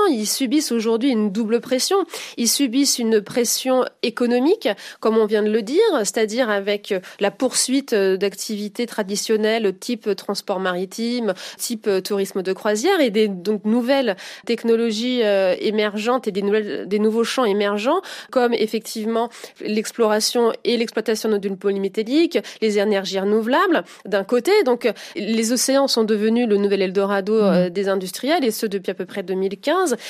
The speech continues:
Speaker 1: Et d'un autre côté, euh, bah, il y a des gros problèmes. Enfin, je veux dire, les océans sont déjà le premier poumon de la planète, hein, puisque, euh, ils ont absorbé, euh, énorme, enfin, le tiers des émissions,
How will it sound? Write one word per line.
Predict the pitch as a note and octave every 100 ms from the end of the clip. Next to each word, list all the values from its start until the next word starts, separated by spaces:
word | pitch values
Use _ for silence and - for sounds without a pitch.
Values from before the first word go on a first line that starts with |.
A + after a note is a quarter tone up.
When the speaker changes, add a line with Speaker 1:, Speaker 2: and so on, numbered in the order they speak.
| -
Speaker 1:
Et | A#3
d'un | A#3
autre | B3 B3 C4+
côté, | - A#3+ A#3 F#4 G#4 F4+
euh, | A3
bah, | G3+
il |
y |
a | G#3
des | G#3
gros | G#3+ C4 F4
problèmes. | - C4 A#3+ C#4 C#4
Enfin, | G#3+ F#3+
je |
veux | F3+
dire, | F#3+
les | G#3+ A3 A#3
océans | A3+ C4+ C#4
sont | A3+
déjà | G#3+ B3 B3+ B3+
le | F#3 F3 -
premier | - C#4 B3 C4+
poumon | - A#3 A#3+
de | A3
la | F3+
planète, | - A3 E4 F4+
hein, | C4 - - - -
puisque, | A3 - A#3+
euh, | G#3 G#3 F#3+ F#3 F#3 -
ils | G#3+ G#3
ont |
absorbé, | G3+ G3 - G3 G3+ A#3 A#3 G3+
euh, | F3 - -
énorme, | A3+ A3+ G#3+
enfin, | - F3+
le | G3+
tiers | G3+ B3+ A3+
des | A3+
émissions, | A3 A3 G#3+ - A3+ A3